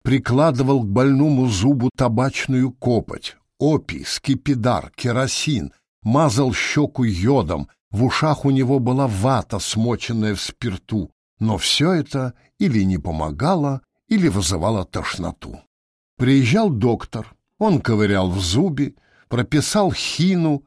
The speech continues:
но и это не помогло. На предложение вырвать больной зуб – генерал ответил отказом. Все домашние, жена, дети, прислуга,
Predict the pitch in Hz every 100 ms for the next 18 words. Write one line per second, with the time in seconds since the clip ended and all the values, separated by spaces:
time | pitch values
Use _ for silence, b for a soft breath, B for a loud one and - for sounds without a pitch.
0 | _ 123 220 - 185 196 - 139 131 117
1 | 120 110 110 - 107 110 101 92 101 98
2 | _ _ _ _ _ _ 117 117 135 123
3 | 143 117 170 151 143 117 151 120 113 92
4 | 87 107 104 104 98 92 220 220 - _
5 | _ 101 117 110 113 170 190 160 107 120
6 | 123 139 131 - - - - 104 90 80
7 | 76 82 - _ _ _ - - 175 139
8 | 151 139 120 87 - 98 87 85 98 104
9 | 104 113 107 85 87 131 117 - 101 104
10 | 90 - 101 95 170 139 120